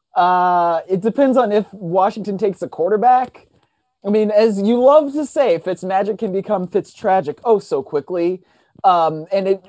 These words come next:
just seems to inevitably happen. So I don't know what the depth chart's gonna look like behind him, but if Washington takes a Q B, which I really think that they probably should, then that Q B in theory could supplant him,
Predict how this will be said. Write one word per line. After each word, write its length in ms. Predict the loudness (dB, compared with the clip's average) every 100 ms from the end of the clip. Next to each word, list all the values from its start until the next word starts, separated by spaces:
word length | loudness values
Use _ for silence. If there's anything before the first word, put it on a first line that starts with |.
| -10
just 140 | -8
seems 220 | -4 -6 -4
to 100 | -4
inevitably 500 | -4 -4 -4 -2 -4
happen. 640 | -4 -6 -6 -8 -12 -16
So 460 | -6 -2 -2 -2 -6 _
I 80 | -6
don't 200 | -4 -2
know 80 | 0
what 240 | 0 -2
the 80 | -4
depth 300 | -2 -2 -4
chart's 260 | -4 -4 -2
gonna 200 | -4 0
look 200 | 0 2
like 180 | -2 -2
behind 420 | -8 -8 -8 -6
him, 280 | -6 -6 -8 _ -6
but 100 | -4
if 100 | 0
Washington 460 | -2 -2 -8 -6
takes 240 | -6 -6 -8
a 40 |
Q 220 | -10 -6
B, 240 | -6 -6 -6
which 160 | -6 -6
I 40 |
really 280 | -6 -6 -8
think 160 | -8 -8
that 100 | -8
they 100 | -8
probably 500 | -6 -4 -4 -6 -10
should, 480 | -10 -6 -2 -2 -4 _ _ _
then 340 | 0 0 -2
that 240 | 0 0 0
Q 160 | -6
B 200 | -6 -4
in 160 | -4 -6
theory 440 | -6 -4 -2 -2
could 180 | -4 -8
supplant 440 | -6 -8 -6 -6 -6
him, 160 | -6